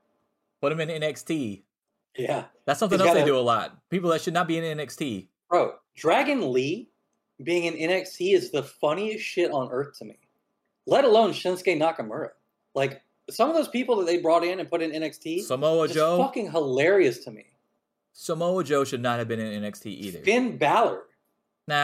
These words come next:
Speaker 1: I, I, I don't have a problem with Finn Balor being in N X T, honestly. I really
Speaker 2: Bro.
Speaker 1: don't. I don't. I don't have a problem with Finn Balor being in N X T. But Shinsuke, who was, uh,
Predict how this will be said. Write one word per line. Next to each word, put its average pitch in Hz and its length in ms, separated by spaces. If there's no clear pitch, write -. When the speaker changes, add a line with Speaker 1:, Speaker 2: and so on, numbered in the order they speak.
Speaker 1:
I, 156 380
I, 165 140
I 160 80
don't 151 160
have 131 100
a 107 40
problem 113 180
with 95 100
Finn 104 120
Balor 92 200
being 90 160
in 85 60
N 90 140
X 85 140
T, 95 80
honestly. 85 380
I 135 100
really 170 220
Speaker 2:
Bro. 151 120
Speaker 1:
don't. 98 220
I 113 120
don't. 123 320
I 117 80
don't 175 160
have 165 100
a 147 40
problem 135 220
with 113 80
Finn 117 120
Balor 110 220
being 101 180
in 95 80
N 92 80
X 82 140
T. 73 200
But 113 100
Shinsuke, 180 500
who 160 100
was, 127 200
uh, 110 220